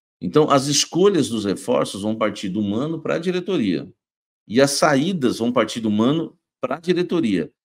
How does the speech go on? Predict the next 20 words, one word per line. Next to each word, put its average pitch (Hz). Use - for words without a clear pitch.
E 120
as 127
renovações 165
vão 143
partir 139
do 123
Mano 131
pra 120
diretoria. 143
Tá? 90
Então, 131
é, 95
é, 87
acho -
que 135
é -
importantíssimo 175
vocês 110
saberem 95
disso. 101